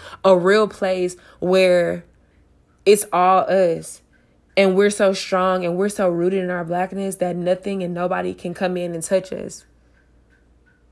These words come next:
That's where we wanna be. And that's the ultimate goal. Because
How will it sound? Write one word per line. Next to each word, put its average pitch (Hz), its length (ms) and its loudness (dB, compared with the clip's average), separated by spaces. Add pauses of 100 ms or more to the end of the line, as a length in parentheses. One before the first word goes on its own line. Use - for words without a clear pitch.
(2000)
That's 226 260 0
where 220 120 0
we 220 80 0
wanna 214 260 -4
be. 170 640 -8 (360)
And 202 140 2
that's 254 160 2
the - 100 -4
ultimate 226 360 -2
goal. 185 580 -6 (2000)
Because 220 540 0